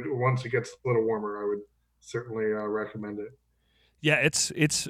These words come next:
Speaker 2: phenomenal. It's, and it's, you know, because it's from Germany and it's a Radler, it just tastes that much more pure. You know what I
Speaker 1: Mm-hmm.
Speaker 2: mean?
Speaker 1: Yep,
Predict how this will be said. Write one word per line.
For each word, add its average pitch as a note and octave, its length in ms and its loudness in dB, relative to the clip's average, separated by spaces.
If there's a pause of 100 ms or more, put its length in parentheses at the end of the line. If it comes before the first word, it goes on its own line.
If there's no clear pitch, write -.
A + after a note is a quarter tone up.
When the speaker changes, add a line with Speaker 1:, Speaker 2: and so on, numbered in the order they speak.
Speaker 2:
phenomenal. B2 640 2
It's, - 300 -4 (960)
and F#3+ 160 8
it's, - 340 4
you F#3 140 6
know, F#3+ 100 12
because F3+ 300 8
it's F#3 100 2
from D#3 200 4
Germany D3 460 6
and C#3+ 160 2
it's C3+ 140 2
a B2+ 40 4
Radler, A#2+ 520 6 (220)
it D3+ 60 4
just G3 260 4
tastes F3 380 2 (100)
that D3+ 180 6
much C#3+ 220 4
more C3 360 4
pure. A#2+ 520 -2 (300)
You D3 120 2
know D#3 60 8
what D3 80 10
I C#3 40 10
Speaker 1:
Mm-hmm. C#3 60 6 (100)
Speaker 2:
mean? C#3+ 140 2 (560)
Speaker 1:
Yep, C#3 240 4